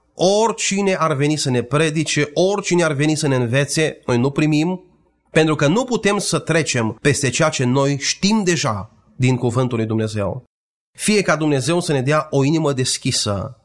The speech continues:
o inimă care să dorească să cunoască mai mult despre Dumnezeu. Această expresie, „Nici de cum, Doamne”, se poate observa și în ce privește un anumit lucru pe care ne-l poate cere Domnul să-l facem.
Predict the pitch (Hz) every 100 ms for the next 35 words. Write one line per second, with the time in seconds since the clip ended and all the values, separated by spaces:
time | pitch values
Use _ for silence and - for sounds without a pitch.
0 | _ - 143 156 180 165 160 147 143 -
1 | 139 127 123 123 127 139 170 139 - 123
2 | 107 - 135 123 143 - 131 120 143 170
3 | 143 127 123 123 123 120 117 117 113 110
4 | 110 110 104 101 - _ _ _ _ _
5 | _ _ - 233 262 262 226 170 - 240
6 | 226 180 220 185 190 208 196 143 110 110
7 | 123 - - _ _ - 175 233 247 214
8 | 190 170 160 208 208 - - - 226 -
9 | 190 165 143 190 - 175 165 165 - _
10 | 156 156 156 156 156 220 180 214 185 143
11 | 143 147 143 143 143 190 185 143 - 160
12 | 143 127 135 120 117 120 143 139 139 107
13 | - 95 -